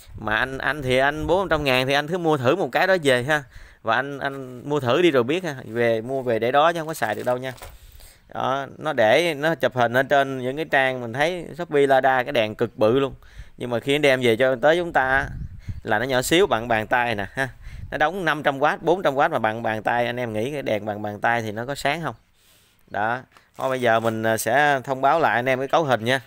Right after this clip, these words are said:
Đó, mình nói sơ về cái vấn đề đó chứ để nói nhiều quá thì nó dướng tới mấy anh bán những cái mặt hàng đó ha. Đó.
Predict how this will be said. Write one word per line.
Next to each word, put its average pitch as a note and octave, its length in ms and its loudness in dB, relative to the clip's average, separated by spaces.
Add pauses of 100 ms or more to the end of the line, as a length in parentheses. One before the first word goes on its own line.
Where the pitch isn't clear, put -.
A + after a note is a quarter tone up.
(600)
Đó, - 120 -10
mình C3+ 120 -8
nói D3+ 220 -4
sơ C#3 200 4
về B2 260 2
cái A#2+ 100 -6
vấn D#3 140 -6
đề A2+ 200 6
đó C3 100 4
chứ D#3 100 -6
để B2+ 440 2
nói C3+ 180 -4
nhiều A2+ 220 -2
quá C#3+ 280 0
thì A#2+ 60 -8
nó A2 120 -8 (200)
dướng E3+ 240 -4
tới F3 100 -4
mấy E3 120 -6
anh B2+ 360 -4
bán C#3+ 240 -2
những B2+ 120 -10
cái C#3+ 60 -12
mặt A2+ 140 -10
hàng G#2 200 -6
đó A#2+ 120 2
ha. D3 200 0 (720)
Đó. B2+ 300 0